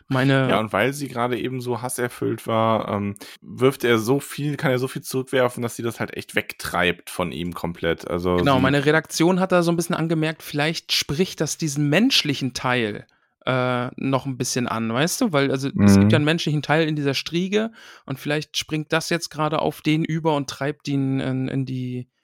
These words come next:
Speaker 1: in die Flucht.
Speaker 2: Ja, das kann sein.
Speaker 1: Dann übernimmt Geralt ja hier quasi seinen eigenen, eigentlichen Superplan,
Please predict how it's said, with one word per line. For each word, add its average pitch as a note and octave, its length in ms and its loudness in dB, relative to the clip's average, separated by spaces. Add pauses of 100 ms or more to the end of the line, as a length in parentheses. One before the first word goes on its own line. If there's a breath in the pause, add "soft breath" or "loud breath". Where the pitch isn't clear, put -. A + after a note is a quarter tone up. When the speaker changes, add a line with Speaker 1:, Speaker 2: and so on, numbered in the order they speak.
(200)
Speaker 1:
in C#3 120 -2
die C3+ 100 2
Flucht. - 580 0 (460)
Speaker 2:
Ja, G2 200 0
das B2 160 -6
kann A2+ 220 -10
sein. G2 400 -8 (140)
Speaker 1:
Dann D3+ 440 0 (400)
übernimmt E3 500 -2
Geralt E3 440 0
ja D#3 240 0
hier E3 240 -4
quasi D3+ 380 -2
seinen C#3 280 0
eigenen, C#3+ 460 -2
eigentlichen C#3 480 -2
Superplan, E3+ 840 -2